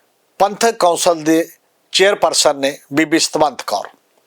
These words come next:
ਜਦੋਂ ਇਸ ਅਕਾਲੀ ਦਲ ਦਾ ਅਜਲਾਸ ਹੋਇਆ ਸੀ, ਉਹਦੇ 'ਚ ਇੱਕ ਗੱਲ ਕਹੀ ਗਈ ਸੀ ਕਿ ਧਰਮ ਦਾ ਕੁੰਡਾ ਸਿਆਸਤ 'ਤੇ ਰਹਿਣਾ ਚਾਹੀਦਾ ਹੈ। ਪੁਰਾਣਾ ਅਕਾਲੀ ਦਲ ਇਸ ਕਰਕੇ ਆਪ ਮੁਹਾਰਾ ਹੋ ਗਿਆ ਸੀ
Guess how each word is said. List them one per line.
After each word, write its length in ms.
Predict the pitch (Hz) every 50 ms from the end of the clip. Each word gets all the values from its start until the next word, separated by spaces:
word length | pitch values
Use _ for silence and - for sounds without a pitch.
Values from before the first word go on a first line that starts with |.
| _ _ - - _ - - _ _ - - _ _ _ _ _
ਜਦੋਂ 300 | - 190 196 208 240 233
ਇਸ 220 | 226 214 190 - 208
ਅਕਾਲੀ 360 | 196 - - 165 160 165 170
ਦਲ 160 | 165 175 160
ਦਾ 260 | 156 151 170 165 156 - 170
ਅਜਲਾਸ 420 | 143 139 131 139 151 160 151 -
ਹੋਇਆ 220 | 151 127 120 123 127
ਸੀ, 260 | - - 135 147 190 _ _ _ _ _ _ _ _ _ -
ਉਹਦੇ 180 | 180 185 208
'ਚ 100 | 208 -
ਇੱਕ 160 | 190 - -
ਗੱਲ 220 | 190 190 190 190 190
ਕਹੀ 180 | - 190 190
ਗਈ 220 | 196 180 165 156 147
ਸੀ 180 | - - 190
ਕਿ 140 | 190 - 202 196 - -
ਧਰਮ 340 | 208 190 156 143 156 175
ਦਾ 140 | 175 202 202
ਕੁੰਡਾ 360 | - - 175 165 156 160 175 165
ਸਿਆਸਤ 380 | - - 160 147 135 - -
'ਤੇ 200 | 147 - - 156 135
ਰਹਿਣਾ 240 | 131 135 151 180 175
ਚਾਹੀਦਾ 360 | - 175 180 190 175 175 180
ਹੈ। 80 | 185 - - - - - - - _ _
ਪੁਰਾਣਾ 520 | - 180 185 185 190 208 220 233 220 190 180
ਅਕਾਲੀ 340 | - - 165 156 160 170
ਦਲ 200 | 170 190 190 196
ਇਸ 320 | - - 139 170 185 175 -
ਕਰਕੇ 560 | - 202 190 185 - - 190 180 170 151 151 - _ _ - - - _ -
ਆਪ 240 | 160 175 175 -
ਮੁਹਾਰਾ 420 | 196 196 196 165 170 160 143 139 139
ਹੋ 140 | 127 135 123
ਗਿਆ 200 | 123 143 143 135
ਸੀ 240 | - - 185 208